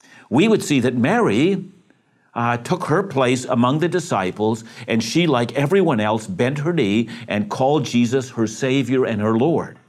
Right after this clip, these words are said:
See, that's the fascinating thing about Christmas. How is it that the mother of Jesus would bow before Jesus and call Jesus her Lord?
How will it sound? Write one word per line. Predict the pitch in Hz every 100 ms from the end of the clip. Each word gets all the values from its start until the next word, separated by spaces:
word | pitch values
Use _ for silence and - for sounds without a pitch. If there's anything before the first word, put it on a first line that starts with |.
| - - -
See, | 208
that's | 226 226
the |
fascinating | 202 208 202 175 170 151
thing | 180 175
about | 143 143
Christmas. | 170 170 - 76 - - _ _ _ - -
How | - 185 233
is | 202 92
it | 98 170 214 - - -
that | 123 123
the |
mother | 117 127 175 185
of | 151 117
Jesus | 117 160 123 98 98
would | 110 98 85
bow | 120 143 190
before | 165 127 127 - 175 226 226
Jesus | - 113 147 190 147 85 104 - - - - - _
and | - 101
call | - 147 147
Jesus | 127 123 120 107 107 - -
her | 113 104
Lord? | 95 82 - -